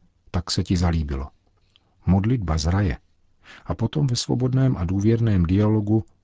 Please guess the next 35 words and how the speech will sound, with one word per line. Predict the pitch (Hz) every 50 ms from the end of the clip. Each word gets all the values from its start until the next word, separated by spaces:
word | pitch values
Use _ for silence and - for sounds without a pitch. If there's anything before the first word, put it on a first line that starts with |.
| _ _
na | - 90
sebe | - - - 110 101 92
modlitba | 82 87 92 92 98 107 98 95 98 101
bere | 92 87 101 92 98 92
celý | - - 98 92 95 95
život | 90 90 90 76 67 65 - - - _ _ _ _ _ _ -
a | - -
předkládá | - - - 85 - - - 95 92 92 87 95 92 90
jej | 90 90 90 90
Bohu. | 82 82 73 67 69 69 - _ _ _ _ _ _ _ _ _ _ _ _ _ _ _ _
Ptejme | - - - 117 123 131 127
se | 117 - 98 82
tedy, | - 85 78 80 73 - - _ _ _ _ _ _ _ _
podobají | - 120 123 147 135 110 98 90 87
se | - - 98
naše | 87 87 - - 90
modlitby | 87 87 90 90 104 107 98 92 95
také | - 92 87 - - 101 95
té | - - 92 92
Ježíšově, | 87 82 80 78 82 80 76 - - 85 76 82 87 92 - - - _ _ _ _ _ -
anebo | - 110 143 151 151
se | 131 - - -
omezují | - 90 90 90 85 87 87 87 85 85
na | 85 82
příležitostné | 80 - - - 98 90 90 85 85 - - 82 - - - 85 82 80
nouzové | 78 78 82 82 80 82 82 85 85 85
volání? | 80 82 85 82 80 80 78 76 71 71 69 - _ _ _ _ _ _ _ _ -
"Když | - 92 82 -
něco | - 82 - - 76
potřebuji, | - - 85 - - - 87 80 82 85 85 82 82
tak | - 76 - -
se | - 85
jdu | 82 78 78
hned | 73 80 80 76 -
modlit." | 85 82 80 71 69 69